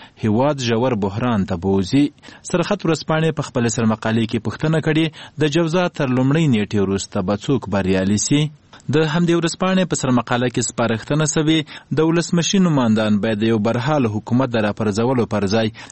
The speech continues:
پر خپلو راتلونکو انتخاباتو، طرحو او پلانونو باندې کار وکړي. په سرمقاله کې دا یادونه هم سوې چې کاندیدان دې د انتخاباتو له لارې د نوي ولسمشر تر ټاکل کېدو پورې په تمه سي او اوسنی حکومت دې پرېږدي چې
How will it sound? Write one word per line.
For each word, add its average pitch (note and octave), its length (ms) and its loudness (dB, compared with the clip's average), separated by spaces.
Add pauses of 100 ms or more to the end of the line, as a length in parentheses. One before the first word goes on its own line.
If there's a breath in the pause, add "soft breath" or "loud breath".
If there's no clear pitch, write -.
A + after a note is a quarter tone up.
پر C3+ 100 0
خپلو E3+ 380 0
راتلونکو D#3 500 0
انتخاباتو، A#2+ 680 0
طرحو E3 420 0
او A#2+ 200 0
پلانونو A2+ 520 2
باندې G2+ 580 0
کار G2 240 -2
وکړي. A2 460 0 (500 loud breath)
په C3 80 0
سرمقاله A#2 580 0
کې C3+ 160 -4
دا A2 120 0
یادونه G#2+ 460 0
هم C#3+ 180 0
سوې D#3+ 300 2
چې E3 220 -2 (280 loud breath)
کاندیدان C#3+ 640 0
دې E3 120 2
د C#3+ 80 0
انتخاباتو C3 680 0
له A2+ 140 2 (100)
لارې C#3+ 220 0
د B2+ 80 -2
نوي C#3+ 240 2
ولسمشر B2 720 0
تر A#2 220 -2
ټاکل G2+ 340 -2
کېدو A2+ 340 0
پورې G#2 300 0
په G#2 160 -4
تمه D3 260 0
سي E3 240 2 (280 loud breath)
او B2+ 120 2
اوسنی C#3 420 2
حکومت A#2 400 0
دې G#2+ 160 -2 (100)
پرېږدي B2+ 400 0
چې A2 180 0